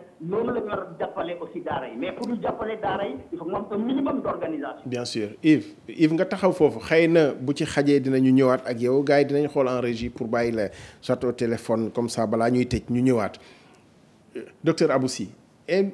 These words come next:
Speaker 2: dugal na point yu bari yoo xam ne ci xel yi la. C'est-à-dire Sénégal ni mu bindoo, euh, bu lu mel ni amee, tëj daara, xam nga tëj, euh, tëj école yomb na,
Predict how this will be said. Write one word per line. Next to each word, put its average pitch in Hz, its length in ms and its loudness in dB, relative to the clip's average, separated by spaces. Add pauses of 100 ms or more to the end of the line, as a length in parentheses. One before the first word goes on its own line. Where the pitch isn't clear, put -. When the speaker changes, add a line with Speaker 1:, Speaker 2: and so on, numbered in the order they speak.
Speaker 2:
dugal 226 400 0
na 233 120 6
point 208 200 0
yu 185 80 4
bari 180 200 4
yoo 185 120 6
xam 165 140 0
ne 156 80 2
ci 147 100 -8
xel 139 220 0
yi 110 100 0
la. 92 120 -8 (760)
C'est-à-dire 147 420 -2 (140)
Sénégal 139 440 0
ni 143 80 2
mu 156 100 4
bindoo, 131 380 0 (760)
euh, 98 280 -6
bu 107 200 -4
lu 156 60 4
mel 147 180 2
ni 135 140 2
amee, 113 380 -2 (520)
tëj 151 180 0
daara, 147 280 2
xam 160 160 -4
nga 147 100 -2
tëj, 165 180 0 (120)
euh, 147 160 0
tëj 208 260 0
école 190 260 2
yomb 147 260 6
na, 101 120 -4